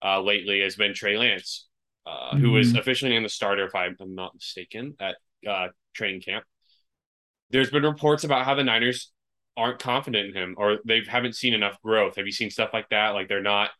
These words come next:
Speaker 1: sure if he's good enough. They're scared. They haven't seen enough development. Uh, have you seen those rumors, Matt, or those headlines?
Speaker 2: I have.
Speaker 1: So that
Speaker 2: I have.
Speaker 1: makes that, uh, Trey L-,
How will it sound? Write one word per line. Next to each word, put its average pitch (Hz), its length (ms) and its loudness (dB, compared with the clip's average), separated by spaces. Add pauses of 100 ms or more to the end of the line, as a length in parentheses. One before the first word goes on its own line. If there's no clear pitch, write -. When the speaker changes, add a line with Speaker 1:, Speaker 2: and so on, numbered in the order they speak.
(460)
Speaker 1:
sure 120 280 2
if - 60 0
he's 113 140 -4
good 113 160 2
enough. 113 300 2
They're 101 120 0
scared. 107 440 0
They 101 60 4
haven't 101 200 0
seen 104 160 -4
enough 101 140 -4
development. 101 560 -4 (560)
Uh, 95 100 -2
have 95 80 0
you 107 60 -4
seen 113 180 -2
those 110 240 0 (180)
rumors, 117 380 -4
Matt, 113 220 0
or - 20 -8
those 110 140 -6
headlines? 117 640 -8 (1400)
Speaker 2:
I 139 100 4
have. 135 420 6 (760)
Speaker 1:
So 131 280 4
that 127 80 6
Speaker 2:
I 127 40 4
have. 127 40 4
Speaker 1:
makes 143 440 2 (140)
that, 127 180 0 (460)
uh, - 60 -12 (840)
Trey 156 300 0
L-, 147 200 -6